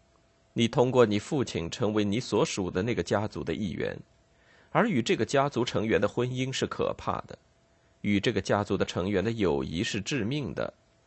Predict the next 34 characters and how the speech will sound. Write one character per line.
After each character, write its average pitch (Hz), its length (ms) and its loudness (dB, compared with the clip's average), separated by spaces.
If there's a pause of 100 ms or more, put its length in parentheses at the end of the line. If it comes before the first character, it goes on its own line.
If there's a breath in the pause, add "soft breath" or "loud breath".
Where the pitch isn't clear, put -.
(340 soft breath)
暴 165 220 6
力 127 140 2
的 104 100 4
手 107 240 4
掌 69 320 4 (180 loud breath)
或 - 180 4
是 139 340 4
放 143 240 2
到 117 160 2
这 139 120 0
个 107 100 2
家 131 240 0
族 120 140 -2
的 98 100 2
成 104 260 -2
员 190 160 4
们 110 100 0
自 160 220 0
己 73 220 -4
的 110 100 2
生 104 200 0
活 76 180 2
上， 65 280 4 (240 loud breath)
或 - 160 2
是 107 140 0
放 113 260 2
到 92 160 4
其 82 300 -2
他 - 180 -2
人 120 160 -2
的 - 80 0
生 95 220 0
活 - 160 -4
上。 - 200 -2